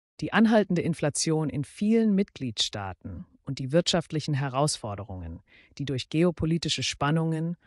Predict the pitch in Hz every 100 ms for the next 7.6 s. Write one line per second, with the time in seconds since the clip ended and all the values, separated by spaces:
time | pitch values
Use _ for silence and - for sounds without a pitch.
0 | _ _ _ - 139 139 139 143 160 160
1 | 151 151 139 127 120 151 - 135 117 -
2 | - 151 139 127 131 151 160 143 131 -
3 | 123 127 127 - - 160 170 123 - -
4 | 101 104 117 - _ - _ - - 196
5 | 208 220 - 160 147 - 143 - 147 151
6 | 180 135 139 127 107 123 127 131 117 117
7 | 113 117 101 92 80